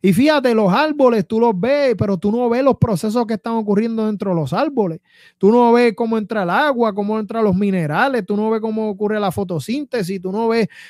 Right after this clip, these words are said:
cómo, cómo ocurre la polinización, tú no ves cómo ocurren esas cosas. Pero si tú pasas dentro, eh, al frente de un árbol de mango y ves el mango, vas a ver el fruto.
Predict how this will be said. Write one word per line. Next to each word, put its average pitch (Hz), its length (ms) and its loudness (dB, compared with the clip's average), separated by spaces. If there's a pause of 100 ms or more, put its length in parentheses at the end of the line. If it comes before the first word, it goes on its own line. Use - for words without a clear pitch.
cómo, 214 420 4
cómo 214 300 2
ocurre 220 340 2
la 208 140 2
polinización, 208 1040 2
tú 240 200 -6
no 320 100 -8
ves 349 140 -8
cómo 311 200 -4
ocurren 277 300 -2
esas 220 180 -6
cosas. 220 420 -2 (280)
Pero 226 280 6
si 220 200 4
tú 277 200 2
pasas 262 380 0
dentro, 254 500 -2
eh, 233 280 -2
al 220 180 -2
frente 226 340 -4
de 202 60 2
un 214 140 2
árbol 254 280 2
de 247 100 0
mango 240 500 2 (200)
y 214 120 6
ves 240 180 6
el 277 100 4
mango, 269 520 2 (160)
vas 175 200 0
a 220 80 2
ver 233 160 2
el 214 120 0
fruto. 151 460 0